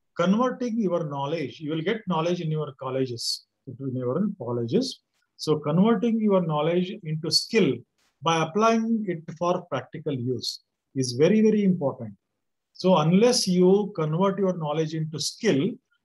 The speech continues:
you have no value in the, uh, job market. And one more important thing I wanted to emphasize here. Today, the companies are least bothered about your college, your degrees and all. They all, they want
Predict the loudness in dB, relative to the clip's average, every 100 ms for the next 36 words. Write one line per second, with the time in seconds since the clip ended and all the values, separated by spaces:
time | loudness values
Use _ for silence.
0 | 0 2 4 2 4 2 2 0 0 -4
1 | -4 -4 -4 -4 -6 _ _ _ -14 -8
2 | -6 -4 -6 -4 -2 0 -2 -6 -8 -14
3 | -16 _ _ _ _ -20 -8 -6 -2 2
4 | 4 6 6 4 4 2 -2 -4 -6 -6
5 | -6 -4 -4 -4 -6 -6 -4 -4 -6 -6
6 | -4 -2 0 2 2 0 _ _ _ _
7 | _ -2 4 6 6 4 2 0 -6 _
8 | _ _ -6 -2 2 2 2 2 4 2
9 | 2 2 0 -2 -4 -2 0 -2 -2 -2
10 | -4 -4 -6 -6 -6 -4 -2 0 -2 -4
11 | -4 -6 -8 -6 -4 -4 -2 -2 -2 -4
12 | -2 0 0 0 -2 -4 -6 -4 -2 -2